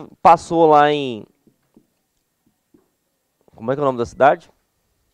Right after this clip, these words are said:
Pedro Neca. E aí o que acontece? Você vai mandar um e-mail, tá? Então aí você mandou um e-mail pro cara que trabalha no seu plantão,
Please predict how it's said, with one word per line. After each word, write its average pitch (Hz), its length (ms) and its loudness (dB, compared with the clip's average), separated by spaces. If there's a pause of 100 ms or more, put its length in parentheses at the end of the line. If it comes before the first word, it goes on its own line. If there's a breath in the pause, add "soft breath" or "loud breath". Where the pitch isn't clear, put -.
(560)
Pedro 156 280 -2
Neca. 196 400 -4 (1400 soft breath)
E 151 100 -2
aí 170 80 6
o - 20 2
que 208 80 -2
acontece? 139 500 -2
Você 170 460 -6 (460)
vai 139 140 -2
mandar 160 240 0
um 175 40 0
e-mail, 147 340 -6 (540)
tá? 127 260 -2 (480 soft breath)
Então 180 160 2
aí 202 80 2
você 190 220 -4
mandou 170 220 -2
um 160 40 -4
e-mail 131 380 -8 (300)
pro 127 160 -12
cara 135 280 0
que - 80 -18
trabalha 120 360 0
no 117 60 -14
seu 151 140 -10
plantão, 196 560 -4